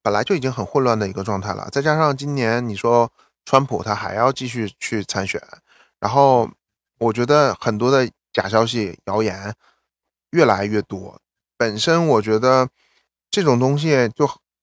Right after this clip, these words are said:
在美国的政治圈，或者是在美国的这个舆论环境当中，本来两个党就是很极端的，就会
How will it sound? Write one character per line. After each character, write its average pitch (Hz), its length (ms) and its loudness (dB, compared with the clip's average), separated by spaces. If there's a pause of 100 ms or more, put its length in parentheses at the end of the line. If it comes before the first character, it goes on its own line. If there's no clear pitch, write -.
(300)
在 143 300 6
美 104 180 -2
国 104 200 -4
的 131 100 0
政 147 180 -2
治 127 140 -6
圈， 107 260 0
或 120 120 -4
者 101 80 -6
是 110 160 -6
在 127 120 0
美 104 160 -4
国 92 160 -12
的 107 60 -6
这 135 80 -4
个 120 140 0
舆 107 120 -6
论 117 160 0
环 95 160 -4
境 107 160 -6
当 98 200 -4
中， 104 200 -2 (400)
本 107 140 4
来 104 180 4
两 147 200 2
个 113 100 0
党 - 340 -4
就 107 80 -8
是 110 80 -8
很 113 200 -4
极 107 120 -8
端 98 300 0
的， 78 200 -10
就 110 140 -6
会 107 300 0